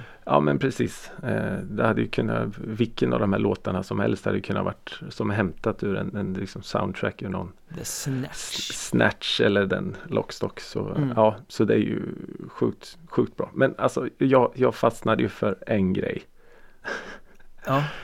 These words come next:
Speaker 1: Ja, det, det är ju, det, det är så här y-, überhitten såklart.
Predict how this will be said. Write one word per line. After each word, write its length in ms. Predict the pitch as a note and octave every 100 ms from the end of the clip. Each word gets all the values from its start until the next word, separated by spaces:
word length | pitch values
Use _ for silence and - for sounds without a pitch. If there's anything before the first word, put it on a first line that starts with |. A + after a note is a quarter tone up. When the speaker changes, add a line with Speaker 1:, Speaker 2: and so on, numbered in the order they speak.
| -
Speaker 1:
Ja, 120 | A2+ A2+
det, 180 | -
det 120 | - B2
är 40 |
ju, 280 | A2 G#2+ G#2+
det, 180 | A#2 G#2+
det 180 | A2 G#2+
är 40 |
så 80 | -
här 100 | -
y-, 240 | B2 G#2+ -
überhitten 880 | B2+ F#2+ F#2+ F2 F2 - - F#2+
såklart. 560 | F2 F#2+ - - -